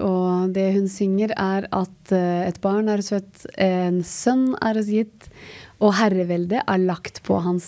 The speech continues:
skulder. Han skal kalles, ehm, Wonderful Counselor, altså vidunderlig rådgiver,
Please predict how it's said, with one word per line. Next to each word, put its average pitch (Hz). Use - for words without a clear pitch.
skulder. 190
Han 190
skal 185
kalles, 180
ehm, 175
Wonderful 190
Counselor, 202
altså 190
vidunderlig 185
rådgiver, 185